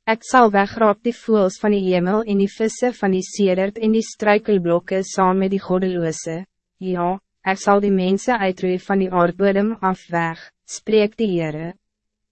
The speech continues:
En ek sal my hand uitstrek teen Juda en teen al die inwoners van Jerusalem, ek sal ook uit hierdie plek uitroei wat van Baal,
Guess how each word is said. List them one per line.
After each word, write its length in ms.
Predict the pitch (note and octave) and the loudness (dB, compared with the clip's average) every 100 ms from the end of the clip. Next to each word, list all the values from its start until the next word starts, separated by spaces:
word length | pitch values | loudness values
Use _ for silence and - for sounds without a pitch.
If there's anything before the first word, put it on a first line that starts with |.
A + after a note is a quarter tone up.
| _ | _
En 160 | B3+ B3+ | -2 0
ek 160 | C4 - | -2 0
sal 200 | C4+ B3 | 2 4
my 80 | A3 | 4
hand 320 | G3+ G3 F#3+ | 4 2 0
uitstrek 460 | G#3 G3+ - F3+ - | -2 -2 -4 -6 -4
teen 160 | F#3 F#3 | -2 0
Juda 420 | F#3 G#3 G#3+ A3 A3 | 2 2 2 0 0
en 120 | G#3+ | 0
teen 160 | G#3 F#3+ | 2 2
al 200 | G#3+ A#3 | 2 2
die 120 | B3 | 2
inwoners 520 | B3 G3 F3 E3+ F#3+ - | 0 2 0 0 -2 -4
van 160 | - F#3+ | -2 0
Jerusalem, 800 | G3 F#3+ G3+ - G3 F3+ E3+ E3+ - _ _ | 0 0 -2 0 0 0 0 -6 -10 _ _
ek 240 | G3 G3+ - | -2 -2 2
sal 240 | B3+ B3 | 2 4
ook 240 | C4+ B3+ | 2 0
uit 240 | G3+ F#3+ F#3+ | 0 0 2
hierdie 280 | G3 A3 B3+ | 2 2 0
plek 400 | A#3+ A3 G#3+ - | 4 2 2 -2
uitroei 340 | G3+ G3+ F#3 F3+ | -2 0 -2 0
wat 200 | F#3+ G3 | -2 0
van 160 | G#3+ G3+ | -2 -2
Baal, 300 | F#3 E3+ D#3+ | -2 -2 -2